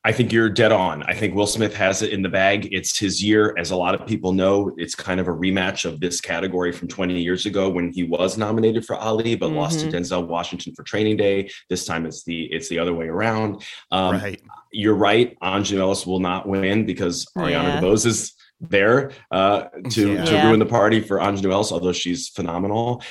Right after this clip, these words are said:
Speaker 1: I will give a special shout out to Pamela Martin, the editor of this movie, who is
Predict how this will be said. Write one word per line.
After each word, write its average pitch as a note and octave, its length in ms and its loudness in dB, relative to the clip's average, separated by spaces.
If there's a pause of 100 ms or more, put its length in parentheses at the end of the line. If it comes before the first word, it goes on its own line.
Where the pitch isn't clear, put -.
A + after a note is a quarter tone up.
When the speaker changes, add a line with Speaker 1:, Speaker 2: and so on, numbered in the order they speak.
(280)
Speaker 1:
I B2 260 2
will C#3+ 200 2
give G#2 240 4
a F#2 60 -4
special - 340 -2
shout F2+ 320 0
out F2 200 -2
to - 100 -6
Pamela F2+ 360 -2
Martin, F#2+ 460 0 (120)
the F2+ 200 -4
editor A2 320 0
of E2+ 140 -2
this F2 220 -4
movie, F2+ 360 -4
who G2 440 0 (320)
is G#2 420 2